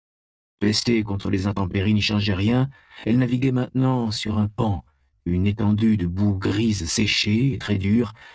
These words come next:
qui, fouettée par la pluie torrentielle, devint aussi glissante que du savon. Le volant parfois ne répondait plus.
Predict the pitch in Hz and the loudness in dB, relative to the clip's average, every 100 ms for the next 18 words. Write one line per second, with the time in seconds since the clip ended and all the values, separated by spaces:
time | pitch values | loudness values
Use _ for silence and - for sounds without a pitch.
0 | - - 110 104 - 131 127 135 120 113 | -18 -2 0 0 0 -2 2 0 0 -2
1 | 113 107 143 120 110 113 - 147 139 110 | -2 -2 -2 0 -2 -4 0 0 0 0
2 | 104 120 127 120 107 104 - 113 110 123 | -2 0 0 -2 -4 -4 -2 2 0 0
3 | 110 107 107 123 107 87 - 76 62 53 | -2 -4 -4 -6 -4 -4 -4 -6 -6 -12
4 | - _ _ _ _ _ _ - 90 98 | -16 _ _ _ _ _ _ -2 0 2
5 | 110 110 - 117 110 90 87 90 90 90 | 0 -2 -4 -2 0 -2 -6 -6 -6 -6
6 | - 92 | -8 -10